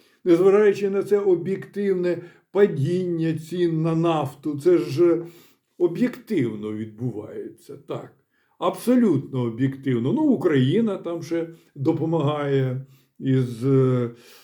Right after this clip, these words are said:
е, своїми, м, ракетами і дронами, знищуючи прости господи, Н П З.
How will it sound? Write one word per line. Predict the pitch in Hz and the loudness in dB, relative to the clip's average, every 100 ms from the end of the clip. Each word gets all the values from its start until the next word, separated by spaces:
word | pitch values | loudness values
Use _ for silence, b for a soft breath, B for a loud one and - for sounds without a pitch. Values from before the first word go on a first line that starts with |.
| B | B
е, | 127 120 120 120 | -6 -2 -2 -2
своїми, | 117 143 143 139 135 131 131 127 120 123 b b b - | -2 0 4 4 4 4 4 2 0 -6 b b b -14
м, | 123 120 123 | -10 -4 0
ракетами | 135 139 165 190 160 147 135 131 127 | 0 2 2 2 0 -4 -2 -2 -2
і | 120 127 127 127 123 | -2 -2 0 0 0
дронами, | 117 147 175 175 165 160 151 147 139 | 0 2 4 2 0 -2 -4 -2 0
знищуючи | 117 143 156 135 143 135 131 135 131 - B B B B B B B _ _ - | 0 0 0 0 0 0 2 2 0 0 B B B B B B B _ _ -2
прости | 131 131 - 147 | 0 2 2 2
господи, | 123 147 - 143 127 131 135 | 2 0 -2 -2 2 2 2
Н | 135 139 135 | -2 0 0
П | 143 135 | 2 2
З. | 113 110 101 90 | 0 -4 -6 -8